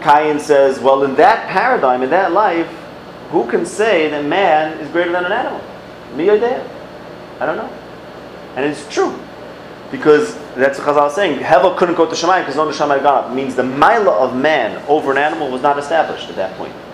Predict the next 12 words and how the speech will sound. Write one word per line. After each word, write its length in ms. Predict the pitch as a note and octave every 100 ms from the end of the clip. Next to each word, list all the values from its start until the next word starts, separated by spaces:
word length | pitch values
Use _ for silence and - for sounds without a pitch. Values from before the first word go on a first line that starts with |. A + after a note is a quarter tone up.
| - - -
and 100 | F#2
things 200 | C#3+ C3
were 60 |
still 240 | C3 C3+ C3
in 60 |
flux. 440 | D#3 E3+ - - - - - -
And 100 | G#2+
had 260 | B2 B2 -
Ca-, 200 | - D#3+
had 200 | - D#3+
Cain 480 | - F#3+ G3 D#3+ B2
won, 420 | C#3+ A#2+ G2 -